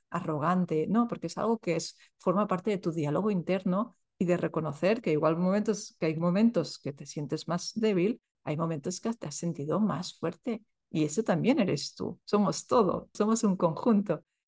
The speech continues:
y no, uno no invalida al otro, sino que están ahí y es cuestión de compensar un poquito cuando esta parte más débil, que se siente peor, ¿no? Pues hay que darle como un extra de ayuda y recordarle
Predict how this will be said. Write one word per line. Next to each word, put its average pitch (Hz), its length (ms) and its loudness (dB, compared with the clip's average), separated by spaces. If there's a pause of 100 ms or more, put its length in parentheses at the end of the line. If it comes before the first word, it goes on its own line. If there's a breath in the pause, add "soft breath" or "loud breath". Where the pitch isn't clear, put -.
(120)
y 180 160 4
no, 185 380 2
uno 220 260 8
no 208 100 6
invalida 165 500 2
al 151 80 2
otro, 202 260 -2
sino 147 240 -6
que 143 80 -8
están 185 280 -2
ahí 208 380 2 (320)
y - 140 0
es 156 120 0
cuestión 196 680 2 (680)
de 165 180 0
compensar 170 540 4
un 180 100 4
poquito 208 600 2 (180 loud breath)
cuando 170 240 2
esta 160 280 0
parte 185 580 2
más 185 420 2
débil, 196 420 2
que - 120 -2
se 160 100 -4
siente 170 360 0
peor, 185 440 4 (260)
¿no? 170 140 -2
Pues 190 160 -2
hay 147 140 -2
que 180 120 0
darle 170 280 0
como 180 220 2
un 170 120 4
extra 190 380 0
de 160 80 -2
ayuda 147 420 -6
y 175 80 -2
recordarle 170 840 0